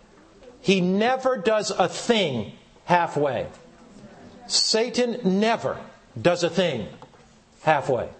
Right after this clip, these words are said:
His counterfeits are always high quality. You remember when Moses threw down the rod, and the rod became what?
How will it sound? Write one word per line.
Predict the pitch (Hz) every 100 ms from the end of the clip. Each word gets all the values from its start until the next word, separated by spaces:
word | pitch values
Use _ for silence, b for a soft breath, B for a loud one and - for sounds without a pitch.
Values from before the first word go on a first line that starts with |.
| - - - - - - - - - _ -
His | 196 - - -
counterfeits | - 269 254 240 -
are | 214
always | 220 254 277 233 139 113 107 - - B B -
high | 160
quality. | - 156 120 98 - - - - - _ _ _ _ - _ _ - B B B B _ _ _ _ -
You | 196
remember | 233 330 320 - - - - - - - - - - -
when | 180 220 226 214 214 208
Moses | 196 233 269 285 285 220 - 180 - -
threw | - 262
down | 226 220 208
the | 175
rod, | 185 196 214 214 - - - - - -
and | 180
the |
rod | 175 196 180
became | 190 185
what? | 175 151 107